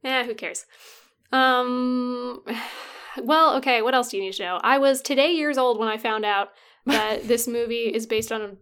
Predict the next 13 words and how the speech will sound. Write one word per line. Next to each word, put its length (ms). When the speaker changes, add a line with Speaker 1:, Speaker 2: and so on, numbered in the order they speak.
Speaker 1:
T 200
V 140
series 440
from 100
the 60
Speaker 2:
Same. 100
Speaker 1:
nineteen 220
sixties. 760
Speaker 2:
Same. 600
Speaker 1:
I 40
had 200
no 560
idea. 680